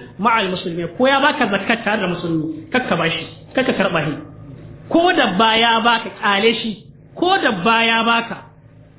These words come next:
ka ce baka so. Kala, sai ba labari ya ce, fa balaga zalika rajula.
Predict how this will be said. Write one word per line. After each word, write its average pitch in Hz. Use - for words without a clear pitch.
ka 208
ce 226
baka 190
so. -
Kala, 175
sai 214
ba 208
labari 196
ya 196
ce, 180
fa 220
balaga 190
zalika 175
rajula. 147